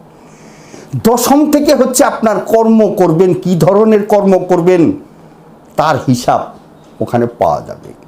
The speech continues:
আর ষষ্ঠ ভাব থেকে কি পাওয়া যাবে? আপনি কতটা জীবনে পরিশ্রম করতে পারবেন।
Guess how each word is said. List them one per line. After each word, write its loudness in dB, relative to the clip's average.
আর -2
ষষ্ঠ -2
ভাব -2
থেকে 2
কি 0
পাওয়া 4
যাবে? 2
আপনি 0
কতটা 0
জীবনে 2
পরিশ্রম 0
করতে 0
পারবেন। 2